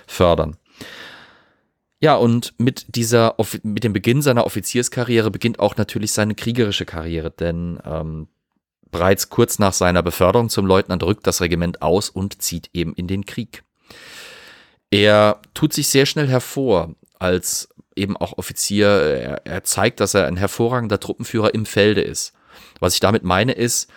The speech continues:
der steht eben nicht hinten auf dem Hügel und sagt seinen Leuten, „Jetzt geht mal da vorne hin und schlacht da mal eine Schlacht und jetzt geht er mal dahin und da macht er das“,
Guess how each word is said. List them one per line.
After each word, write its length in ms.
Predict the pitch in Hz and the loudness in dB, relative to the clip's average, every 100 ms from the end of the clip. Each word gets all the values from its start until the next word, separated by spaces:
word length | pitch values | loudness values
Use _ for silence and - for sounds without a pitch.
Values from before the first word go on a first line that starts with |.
| - _ _ | -20 _ _
der 140 | 98 104 | -2 0
steht 240 | - 117 | 2 0
eben 160 | 107 101 | 0 0
nicht 160 | 139 | 0
hinten 240 | - 107 - | -2 -4 -4
auf 140 | - | -6
dem 100 | 98 | -6
Hügel 320 | 101 123 117 | -4 -2 -2
und 160 | - 92 | -2 0
sagt 240 | 95 - | 0 0
seinen 160 | 104 95 | 0 2
Leuten, 260 | 92 107 | 4 2
„Jetzt 140 | 98 - | -2 -6
geht 140 | 104 | -4
mal 60 | 87 | -4
da 100 | 87 | -6
vorne 340 | - 92 120 | 0 2 4
hin 140 | 131 131 | 2 0
und 100 | 120 | 0
schlacht 280 | 135 123 | 0 0
da 60 | 123 | -2
mal 120 | 123 | -2
eine 100 | 120 | -2
Schlacht 260 | 123 123 - | -4 -6 -6
und 140 | 92 | -8
jetzt 100 | 87 | -6
geht 120 | - | -6
er 60 | 82 | -4
mal 120 | 80 | -4
dahin 300 | 80 82 127 | 0 0 0
und 120 | - | -2
da 80 | 120 | -4
macht 180 | 117 120 | -4 -2
er 80 | 101 | -2
das“, 200 | 117 | -2